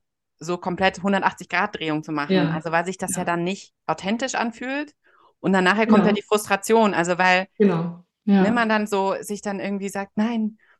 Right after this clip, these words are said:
Speaker 1: aber ich bin, ich bin stark, ich kann
Speaker 2: Ja.
Speaker 1: das alles" und so. Und dann aber merkt so, ja, aber vielleicht mal ist man in dem Moment einfach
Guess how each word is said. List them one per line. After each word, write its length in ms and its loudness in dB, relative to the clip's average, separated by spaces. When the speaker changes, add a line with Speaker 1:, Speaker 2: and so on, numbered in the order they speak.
Speaker 1:
aber 280 -2
ich 160 -10
bin, 340 -2
ich 180 -16
bin 140 -6
stark, 520 -4
ich 200 -14
kann 200 2
Speaker 2:
Ja. 60 4
Speaker 1:
das 220 0
alles" 380 2
und 160 4
so. 200 10
Und 100 8
dann 120 4
aber 140 4
merkt 240 2
so, 60 2
ja, 180 4
aber 160 0
vielleicht 200 0
mal 80 0
ist 160 -4
man 140 0
in 100 -4
dem 120 -6
Moment 380 -4
einfach 360 -4